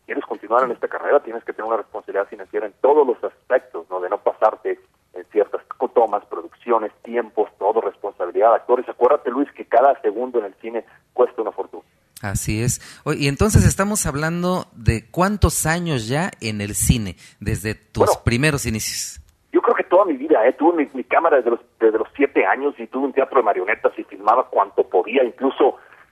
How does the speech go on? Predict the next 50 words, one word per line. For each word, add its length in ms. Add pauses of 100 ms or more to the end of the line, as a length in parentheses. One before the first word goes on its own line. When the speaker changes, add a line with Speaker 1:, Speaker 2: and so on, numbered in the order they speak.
(320)
Speaker 1:
mis 140
trabajos 380
de 80
primaria 500
los 160
hacía 320
en, 160
en, 160
en 140
video 440 (320)
y 100
mi 100
papá 220
llevaba 280
la 120
televisión 520
para 220
poder 220
mostrar, 420
en 80
vez 120
de 60
hacer 160
cartulinas, 600
yo 140
me 100
daba 200
por 160
hacer 180
todo 240
en 80
video, 380
todo 180
en 80
filmar 340
entrevistas 680
y, 160 (400)
y 540
si 60
hablaba 260
de 60
las 160
flores, 420
filmaba 300
las 160
flores 380
y 60
todo 280
esto, 260
¿no? 200